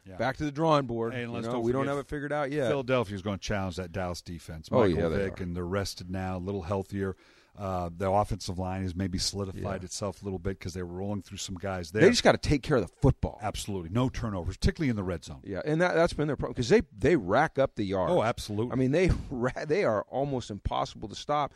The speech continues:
Speaker 2: but they end up stopping themselves with the turnovers, you know, and, and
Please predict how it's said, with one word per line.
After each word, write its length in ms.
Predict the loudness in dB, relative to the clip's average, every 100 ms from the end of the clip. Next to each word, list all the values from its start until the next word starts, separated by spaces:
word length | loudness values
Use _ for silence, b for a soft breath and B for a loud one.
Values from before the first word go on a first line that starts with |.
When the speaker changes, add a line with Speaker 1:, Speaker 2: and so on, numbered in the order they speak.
| B B -6
Speaker 2:
but 140 | 0
they 160 | 2 2
end 100 | 0
up 80 | -4
stopping 380 | -4 -4 -4
themselves 440 | -6 -4 -2 -2 -2
with 140 | -6
the 80 | -6
turnovers, 600 | -6 -4 -6 -10 -10 -8
you 100 | -6
know, 180 | -4 -4
and, 260 | -6 -6
and 300 | -6 -4 -4